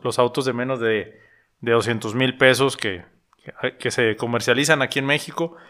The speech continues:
Y en la semana me di a la tarea de, de investigar con mis amigos, con algunos conocidos y con dos personas de, de las agencias de los autos que les voy a mencionar,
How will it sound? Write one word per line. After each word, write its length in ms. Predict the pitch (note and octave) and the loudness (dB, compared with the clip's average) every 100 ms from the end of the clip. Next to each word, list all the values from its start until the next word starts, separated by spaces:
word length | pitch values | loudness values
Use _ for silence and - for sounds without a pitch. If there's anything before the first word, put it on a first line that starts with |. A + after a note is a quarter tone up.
| _ _ - | _ _ -6
Y 640 | B2+ C3+ C#3 C#3+ D3 - | 0 2 2 2 -2 -4
en 140 | F3+ D#3+ | 0 6
la 120 | E3 | 6
semana 320 | E3+ F#3 A3+ | 8 8 8
me 100 | G#3 | 8
di 80 | F#3 | 10
a 60 | A3 | 10
la 140 | A3 | 10
tarea 340 | F#3+ E3+ G3 | 8 10 10
de, 220 | G3 E3+ C#3 | 8 6 0
de 200 | D3+ C#3 | -4 -6
investigar 800 | C3+ C3+ - A#2+ C3+ E3 E3+ | -2 -4 -2 4 6 6 4
con 280 | C#3+ A2+ G#2+ | -4 -6 -6
mis 160 | G#2 G2+ | -12 -10
amigos, 380 | A#2 D3 D#3 D3 | -4 -2 0 -2
con 280 | B2+ A#2 G#2+ | -4 -4 -4
algunos 340 | A2 C3+ C#3 | -2 -2 -2
conocidos 640 | C3 A2+ - B2 C3 B2+ _ _ _ _ _ | -4 -6 -2 0 0 -4 _ _ _ _ _
y 120 | B2 | -10
con 440 | - A#2+ A2 G#2+ G#2 | -4 -2 -2 -2 2
dos 180 | C3 | 2
personas 540 | - C#3 A2 B2+ C3+ A#2+ | 4 2 4 4 4 2
de, 260 | G#2+ G2+ - | 0 -2 -6
de 160 | A2+ G#2+ | -6 -2
las 180 | G#2 | -2
agencias 400 | A2 - A#2 B2+ | -4 -4 -2 -2
de 100 | A2+ | -2
los 200 | G2+ G#2 | -4 -2
autos 280 | B2 A#2+ A2+ | -2 -2 -6
que 120 | - | -8
les 80 | G#2+ | -6
voy 140 | G#2+ B2 | 2 2
a 40 | |
mencionar, 560 | C3+ B2+ D3 D3+ - | 2 -2 2 2 0